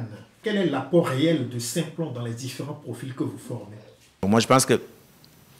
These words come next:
Speaker 2: la, la valeur ajoutée, euh, de, de, de Simplon sur la formation, elle est là. C'est qu'on forme,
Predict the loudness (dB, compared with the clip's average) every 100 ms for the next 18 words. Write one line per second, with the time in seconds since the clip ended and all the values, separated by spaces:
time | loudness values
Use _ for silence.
0 | -2 4 6 6 6 8 8 6 2 2
1 | 2 2 0 0 2 2 0 0 0 -2
2 | -4 -2 -2 -2 0 -2 0 0 0 -4
3 | -4 -4 -8 -12 -20 -20 -20 _ -4 -2
4 | 2 4 2 0 -20 -20 -16 -8 -6 -6
5 | -6 -4 -4 0 6 6 6